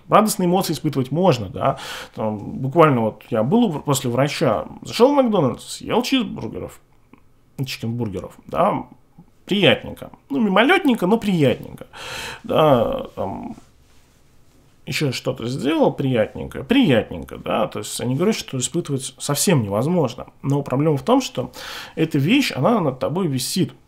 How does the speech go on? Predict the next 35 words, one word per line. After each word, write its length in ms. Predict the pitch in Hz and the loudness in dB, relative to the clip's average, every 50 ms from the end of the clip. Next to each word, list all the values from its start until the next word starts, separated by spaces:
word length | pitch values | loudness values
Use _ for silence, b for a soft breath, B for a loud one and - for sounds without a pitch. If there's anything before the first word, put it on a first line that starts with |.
| _ _ _ | _ _ _
вот 100 | - - | -12 -12
этим 220 | 110 135 110 107 101 | -8 -8 -6 -6 -6
вот 220 | 101 - - - - _ _ - - | -8 -10 -12 -18 -20 _ _ -6 -4
дамокловым 760 | 139 131 131 143 147 165 180 175 - 151 147 147 147 143 139 | -2 2 4 4 6 6 4 4 4 2 2 4 4 4 2
мечом, 560 | 147 151 - - - 180 170 131 104 - - - _ _ _ | 2 0 -2 -4 0 2 2 2 0 -2 -8 -14 _ _ _
и 60 | 131 | -8
ты 320 | - - 175 180 151 - - - _ _ _ - _ _ _ _ _ _ _ _ | -2 2 2 2 2 0 -4 -10 _ _ _ -20 _ _ _ _ _ _ _ _
постоянно 520 | - 143 - - 127 143 180 208 202 151 | -2 -2 0 0 2 4 4 6 6 4
о 40 | 131 | 4
ней 140 | 127 139 156 | 4 2 2
думаешь. 520 | 156 160 185 170 135 117 104 - - - - | 2 2 4 4 4 2 0 -4 -10 -10 -8
Ну, 180 | 98 95 - - - | -6 -6 -6 -8 -6
я 120 | - 156 | -4 -4
не, 140 | 160 175 175 - | -4 -4 -4 -6
не 160 | - - 156 | -6 -6 -2
говорю, 220 | 151 180 247 339 - | 0 0 0 0 0
что 140 | - 139 | -2 -2
думаешь, 340 | 131 160 226 247 208 - - | 0 2 2 2 2 0 -4
они 180 | - 117 165 180 | -6 -6 -4 -2
вот 180 | 147 123 - B B B B B B B B - | -2 -2 -4 B B B B B B B B -6
прям 140 | - 123 120 | -4 -2 -2
вот 120 | 120 117 | -2 -2
сел 360 | - - - - 190 202 185 175 | -2 -2 -2 -2 0 -2 -2 -2
такой 340 | 160 143 - - 135 131 | -2 -4 -2 0 0 0
и 20 | 127 | 0
думаешь. 540 | 113 110 139 143 147 127 117 107 107 - - | 0 -2 0 2 2 2 0 -2 -4 -4 -4
А 40 | |
думать-то 720 | 156 175 196 185 185 285 311 285 - - - - - - 196 | -4 -4 -2 2 4 4 6 4 2 0 -6 -12 -8 -6 -4
нечего, 600 | 180 151 139 135 156 226 294 247 - - 123 110 | -2 -2 0 0 2 2 2 2 0 -2 -4 -6
потому 300 | 98 - - 127 139 160 | -6 -6 -6 -4 -2 -2
что 120 | - - 135 | -4 -4 -6
все 160 | - - 170 | -4 -2 -2
это 100 | 165 165 | -2 0
уже 140 | 147 143 156 | 0 2 2
обдумано, 600 | 151 143 139 139 185 254 277 269 233 190 143 | 2 2 2 2 4 4 6 6 4 4 2